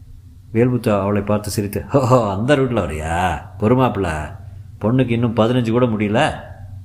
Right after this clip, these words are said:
"இல்லப்பா, வளர்த்தியை பார்த்தா நிச்சயம் பதினெட்டு வயது இருக்கேன். என்ன பெட்டு?" "பாவா, பாமாயில் பத்தாது, இன்னும் வாங்கிட்டு வரணும். காசு தரீங்களா?"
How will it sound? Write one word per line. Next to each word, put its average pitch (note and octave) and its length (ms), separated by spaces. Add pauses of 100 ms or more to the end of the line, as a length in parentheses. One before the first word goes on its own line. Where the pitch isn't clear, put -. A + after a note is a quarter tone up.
(520)
"இல்லப்பா, G2 800
வளர்த்தியை B2+ 420
பார்த்தா B2 360
நிச்சயம் A#2 320
பதினெட்டு A2+ 380
வயது C3+ 200
இருக்கேன். G#2+ 320 (1800)
என்ன C#3 180
பெட்டு?" A2+ 680 (2250)
"பாவா, D#3+ 400
பாமாயில் D#3+ 420
பத்தாது, D3 440
இன்னும் C3 220
வாங்கிட்டு C#3 200
வரணும். A#2 460
காசு C3 400
தரீங்களா?" A#2+ 520